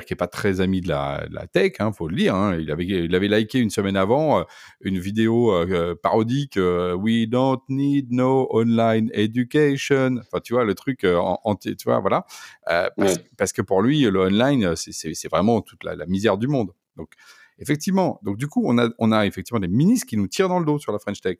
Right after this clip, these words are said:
Speaker 1: Faut avoir ça en tête. D'un côté, on a nos amis là qui vont chercher cent milliards en, à l'Europe, et de l'autre, euh, il y a le ministre qui dit : « Non, mais c'est O V H. »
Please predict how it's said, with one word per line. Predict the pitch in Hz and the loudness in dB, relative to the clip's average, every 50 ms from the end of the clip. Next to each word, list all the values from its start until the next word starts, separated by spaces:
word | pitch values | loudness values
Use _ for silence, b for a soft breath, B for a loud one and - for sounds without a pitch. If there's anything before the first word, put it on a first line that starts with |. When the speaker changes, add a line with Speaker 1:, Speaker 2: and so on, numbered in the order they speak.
| _ _ | _ _
Speaker 1:
Faut | - 76 | -4 -2
avoir | 80 104 117 - | 0 0 0 0
ça | - 127 | -2 -4
en | 113 | -2
tête. | - 113 98 | -2 -2 0
D'un | - 113 135 | 0 0 0
côté, | 131 - 143 - - 135 135 | 2 0 0 0 0 0 0
on | 120 101 98 | 0 0 2
a | 98 101 101 | 2 2 2
nos | 95 92 92 | 0 0 0
amis | 98 101 107 113 113 | 2 2 4 2 2
là | 98 87 | 2 0
qui | 82 - 92 | -2 -4 -6
vont | 92 90 | -6 -4
chercher | - - 90 - 101 | -4 -6 -8 -8 -8
cent | 95 - 101 | -6 -4 -4
milliards | 101 101 98 104 98 87 | -2 0 0 2 0 2
en, | 87 90 87 | 0 -2 -2
à | - 87 85 | -2 -4 -4
l'Europe, | 87 90 113 190 - - b b b b b b b - | 0 0 0 0 0 -2 b b b b b b b -12
et | - | -6
de | - - | -2 0
l'autre, | 101 104 143 202 - - - | 2 4 4 2 2 0 -2
euh, | 107 98 92 | -2 -2 -2
il | 90 | -2
y | 87 | -2
a | 85 | -2
le | 87 | -2
ministre | 98 104 117 156 208 226 - - 95 98 | 0 0 0 0 0 -2 -2 -2 -4 -4
qui | - - - 101 | -4 -6 -10 -8
dit : « | 135 175 | -4 -2
Non, | 196 196 | -2 -2
mais | 165 135 | -2 -2
c'est | 120 - 131 | -4 -2 -2
O | 131 | -2
V | 135 131 | -2 -2
H. » | 107 104 - | -4 -6 -10